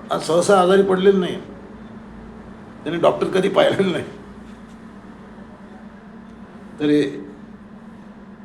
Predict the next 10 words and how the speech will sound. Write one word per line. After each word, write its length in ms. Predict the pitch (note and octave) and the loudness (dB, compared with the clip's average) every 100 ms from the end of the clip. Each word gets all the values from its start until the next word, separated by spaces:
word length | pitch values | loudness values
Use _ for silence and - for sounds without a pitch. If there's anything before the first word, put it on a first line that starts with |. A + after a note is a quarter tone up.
| - - - - - | -20 -20 -20 -14 -4
शरीर 280 | D3+ F#3+ | 2 2
आणि 140 | E3 D#3+ | 2 0
मन 220 | C3+ D#3 B2 - - - - - | 0 0 -2 -8 -14 -20 -18 -12
हे 320 | A2+ - - | -10 -8 -6
रिसेट 380 | C3+ - G#3 G#3 | -2 2 2 4
करण्यासाठी 520 | E3+ D3 A#2+ A#2+ - - - - - - - - - - - - | 2 2 -2 -6 -10 -16 -20 -20 -20 -20 -20 -20 -20 -20 -20 -16
अक्षय 240 | - F3+ | -2 0
कुमारने 320 | F3 E3+ E3+ | 2 2 0
सांगितलेले, 520 | E3+ E3 E3+ F3+ F3 D#3+ | -2 -4 -2 -2 0 0
अ, 340 | D3 - - | 0 -2 -6